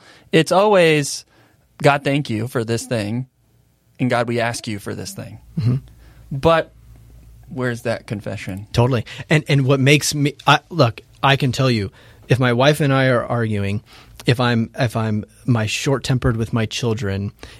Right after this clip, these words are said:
Speaker 2: if I'm short-tempered with my work, I can almost assure you that th-, there's a direct correlation to how much I've been confessing my sin.
Speaker 1: Hmm.
Speaker 2: The more I'm away, aware of my sin and the more I'm confessing my sin,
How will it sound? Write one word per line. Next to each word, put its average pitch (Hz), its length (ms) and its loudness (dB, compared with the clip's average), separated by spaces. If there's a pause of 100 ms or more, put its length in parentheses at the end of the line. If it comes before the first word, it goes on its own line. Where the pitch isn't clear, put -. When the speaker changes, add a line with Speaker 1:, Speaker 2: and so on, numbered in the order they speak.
(100)
Speaker 2:
if 117 180 0
I'm 104 360 0
short-tempered 123 540 0
with 110 160 -4
my 104 160 -2
work, 104 600 -4 (360)
I 123 140 2
can 131 220 0
almost 127 360 0
assure 123 460 2
you 98 320 -2 (220)
that 107 320 0
th-, 120 380 -2
there's 117 200 2
a 107 60 -2
direct 107 380 -4
correlation 107 520 -4
to 110 80 -10
how - 220 -8
much 107 200 -6
I've 104 120 -6
been 104 120 -4
confessing 107 520 0
my 101 100 0
sin. 120 320 -4 (200)
Speaker 1:
Hmm. 139 180 0 (420)
Speaker 2:
The 135 80 4
more 135 300 6
I'm 165 180 6
away, 131 600 4
aware 123 320 4
of 113 100 0
my 110 140 -2
sin 113 360 -2
and 107 100 -2
the 107 80 -2
more 113 200 0
I'm 110 80 -2
confessing 120 560 -4
my 135 120 0
sin, 160 400 -2